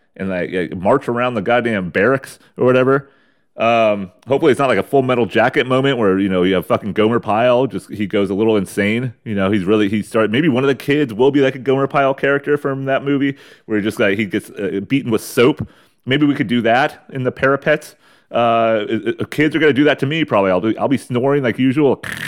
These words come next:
And I'll just be like, "Boom, ooh," I'll just get hit with a fucking Doctor Bronner's bar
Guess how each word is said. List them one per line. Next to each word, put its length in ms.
And 100
I'll 60
just 100
be 80
like, 100
"Boom, 220
ooh," 380
I'll 160
just 100
get 220
hit 200
with 120
a 80
fucking 320
Doctor 320
Bronner's 480
bar 360